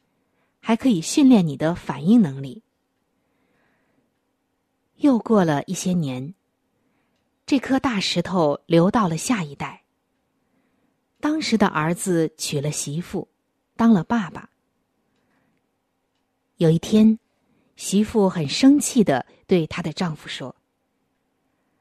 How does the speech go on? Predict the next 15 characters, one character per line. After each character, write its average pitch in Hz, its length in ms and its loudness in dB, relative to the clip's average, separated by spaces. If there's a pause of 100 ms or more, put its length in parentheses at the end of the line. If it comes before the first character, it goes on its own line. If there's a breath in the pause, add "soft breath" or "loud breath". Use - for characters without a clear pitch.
(420)
：“菜 311 240 -4
园 180 280 2
的 233 160 6
那 233 120 4
颗 233 140 -4
大 - 240 -4
石 - 240 -6
头， 165 200 -10 (640)
我 165 160 0
越 247 340 4
看 156 440 -6
越 175 140 2
不 156 140 -6
顺 151 260 -4
眼， 135 180 -12